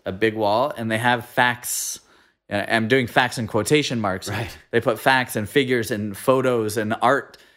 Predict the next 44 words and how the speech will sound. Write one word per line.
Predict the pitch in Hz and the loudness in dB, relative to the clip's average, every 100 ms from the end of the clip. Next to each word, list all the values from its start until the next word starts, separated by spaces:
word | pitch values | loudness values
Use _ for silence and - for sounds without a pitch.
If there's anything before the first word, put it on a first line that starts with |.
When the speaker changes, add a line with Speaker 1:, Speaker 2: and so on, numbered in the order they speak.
| _ | _
Speaker 1:
and | - 110 | -6 -2
they're | 107 107 | 0 0
telling | 104 120 120 113 - - | 0 0 0 -4 -8 -16
students | - - 160 160 - | -16 0 0 0 -2
that | 131 | -2
really | 151 160 | 0 0
don't | 135 123 | 0 0
care. | - 110 110 110 | 2 2 2 0
They're, | 104 117 | 0 -2
they're | - - 135 | -6 -6 0
not | 143 131 | 0 0
Jewish. | 120 117 113 - | 0 0 -2 -2
They're | 117 | 0
not | 127 139 143 143 - - | 2 2 0 -4 -12 -2
Arab. | 117 120 120 | 2 2 0
They're | 127 | 0
not | 139 139 | 0 0
Palestinian. | 131 120 127 123 | -2 -2 -4 -2
They're | 120 | -2
not | 135 135 | -2 0
Muslim. | 135 127 - - _ - | 0 0 -12 -20 _ 2
They | 131 | 2
have | 151 | 4
no, | 151 147 135 120 - | 4 4 2 -2 -4
you | 120 | -2
know, | 113 107 | 0 0
stakes | - 117 110 - | 0 0 0 0
in | 107 | -6
the | |
conflict. | 95 95 95 90 80 - - _ | -2 -2 -2 -4 -4 -6 -16 _
And | - 113 110 110 113 - | 0 0 2 -2 -6 0
we | 123 | 2
have | 123 | 2
a | |
shirt | 117 110 107 | 2 0 2
that | 107 | 0
says | 113 101 101 | 2 0 -2
"Defending | 104 113 110 107 104 | -2 0 0 -2 -4
f-, | 101 - - _ | -8 -12 -20 _
freedom | - - 110 101 101 | -20 -2 0 0 -2
from | 101 92 | -6 -6
hate," | 92 90 101 _ _ _ - | -4 -6 -8 _ _ _ -4
which | 110 117 | -2 -2
is, | 110 | -6